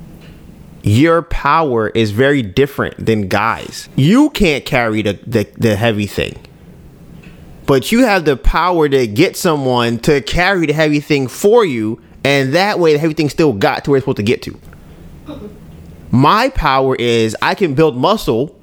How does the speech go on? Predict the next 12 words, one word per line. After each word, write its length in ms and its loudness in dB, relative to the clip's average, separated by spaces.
faster 640 0
and 180 -2
bigger 320 2
than 220 -2
you, 320 -4
so 140 0
I 140 0
can 200 -2
carry 460 0
things 220 0
by 160 2
myself. 680 -6